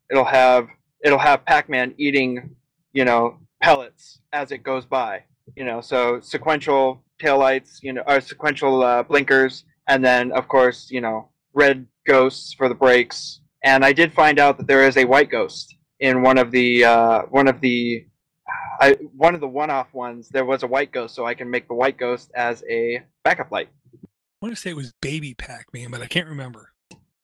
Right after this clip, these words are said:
Speaker 1: I think you're right. Uh, yeah, I, I think you're right. Yeah.
Speaker 2: Very cool, very cool. And I will say to the listeners in the notes, there will be something called Desk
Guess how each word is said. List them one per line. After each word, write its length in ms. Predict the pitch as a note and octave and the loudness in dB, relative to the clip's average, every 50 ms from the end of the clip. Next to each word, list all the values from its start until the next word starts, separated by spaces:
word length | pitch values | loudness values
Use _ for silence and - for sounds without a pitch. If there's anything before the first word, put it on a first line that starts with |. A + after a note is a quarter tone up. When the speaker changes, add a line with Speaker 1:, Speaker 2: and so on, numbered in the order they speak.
| _ - - - _ _ _ - | _ -20 -20 -20 _ _ _ -2
Speaker 1:
I 80 | D#3+ | -2
think 200 | E3 A3+ A#3 - | 0 0 0 2
you're 100 | A3 F3+ | 4 4
right. 260 | D#3+ D#3+ E3+ C#3+ A2+ - B2 | 6 6 4 2 0 -6 -10
Uh, 140 | B2+ C3 C3 _ | -10 -10 -12 _
yeah, 240 | D3 D#3 D#3+ D#3 C#3 | -4 -2 -2 -2 -2
I, 240 | B2 B2+ C#3 D#3+ D#3 - | -6 -12 -14 -14 -12 -12
I 60 | D#3 D3 | -14 -14
think 160 | - E3 - | -14 -16 -14
you're 100 | C#3+ C3+ | -10 -8
right. 260 | C#3 C3+ B2+ A#2 G#2+ | -6 -6 -6 -8 -10
Yeah. 340 | C#2+ A#2 C3 B2+ A#2+ A#2 - - _ _ _ _ _ _ _ _ _ _ _ | -10 -8 -8 -8 -8 -10 -12 -18 _ _ _ _ _ _ _ _ _ _ _
Speaker 2:
Very 160 | - D#3+ D3+ C#3+ | -8 -8 -8 -8
cool, 120 | - D3 | -10 -14
very 240 | C#3 D3 D3 C#3+ C3+ | -12 -12 -12 -12 -12
cool. 280 | - - D3 D3+ D#3+ - | -12 -12 -12 -12 -12 -12
And 160 | D#3+ E3 F3 | -12 -10 -10
I 100 | D#3+ D#3+ | -10 -12
will 200 | D#3+ F3 F3 A#3+ | -12 -12 -14 -14
say 280 | G#3 - - F#3+ F#3+ F#3 | -14 -12 -10 -10 -10 -10
to 260 | - - G3 F#3+ F3+ | -12 -12 -12 -10 -10
the 60 | E3 E3 | -12 -12
listeners 600 | E3 F#3 G3+ - - G#3 G3+ G#3 A3 G#3+ F3+ - | -12 -12 -12 -12 -12 -14 -14 -14 -14 -14 -14 -14
in 140 | F3+ F3+ E3 | -14 -12 -10
the 60 | E3 | -10
notes, 360 | D#3+ E3 E3 F3 G3 F3 - | -8 -8 -8 -8 -10 -12 -12
there 160 | - F3+ E3 D3+ | -10 -10 -10 -8
will 220 | D3 D#3+ D#3+ F#3 | -8 -10 -10 -8
be 140 | F3 F#3+ F3 | -8 -8 -8
something 440 | - - F3+ E3 - - F#3 E3+ D3+ | -6 -6 -8 -8 -8 -10 -12 -12 -12
called 360 | - - D#3 D3+ D3 C#3 C#3 C3+ D3+ C#3 C3 - | -8 -6 -4 -4 -4 -6 -8 -12 -14 -16 -18 -10
Desk 420 | - D3 D3+ D#3+ C#3+ - - - | -8 -6 -6 -6 -6 -8 -12 -14